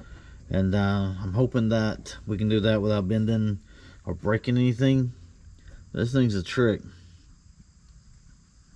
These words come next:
I mean, I've had it, don't do this, but, uh, you know, it's wired up. And I plugged it up and see if I could get it turned on and working on what was on. And it's not a smart idea, don't do it.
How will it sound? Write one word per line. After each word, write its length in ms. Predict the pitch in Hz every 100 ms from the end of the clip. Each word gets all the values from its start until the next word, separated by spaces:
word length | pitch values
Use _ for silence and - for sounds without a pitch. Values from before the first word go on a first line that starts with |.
| - _ -
I 480 | - - - - 92
mean, 80 | 98
I've 80 |
had 140 | 113 120
it, 200 | 110 - - 82
don't 200 | 101 110
do 120 | 107 104
this, 300 | 101 98 -
but, 120 | 101
uh, 100 | 101
you 200 | 104 104
know, 120 | 101
it's 100 | 85
wired 320 | 95 101 92
up. 340 | 95 95 87 - - _ - - - - 98
And 180 | 98
I 60 | 95
plugged 240 | - 104
it 100 | 98
up 100 | 104
and 120 | 98 90
see 120 | 104
if 60 |
I 40 | 90
could 80 | 101
get 80 |
it 60 | 85
turned 240 | 110 98
on 200 | 98 101
and 80 | 98
working 240 | 95 90 101
on 100 | 98
what 120 | 98
was 160 | 95
on. 280 | 104 98 98
And 220 | 90 85 - - -
it's 140 | - -
not 120 | 147
a 40 |
smart 340 | 135 139 131 127
idea, 260 | 127 127 101
don't 180 | 127 123
do 160 | 123
it. 180 | 120